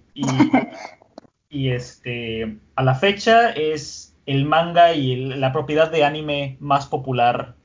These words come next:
Speaker 1: en Japón. Vende millones y millones y millones de, de libros cada vez que sale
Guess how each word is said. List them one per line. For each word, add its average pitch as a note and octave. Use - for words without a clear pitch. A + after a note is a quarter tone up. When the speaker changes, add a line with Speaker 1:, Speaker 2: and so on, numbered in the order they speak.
Speaker 1:
en B2+
Japón. C3
Vende D3
millones C#3
y -
millones C3
y B2+
millones A#2+
de, G2+
de A#2
libros A#2+
cada A#2
vez A2
que -
sale A2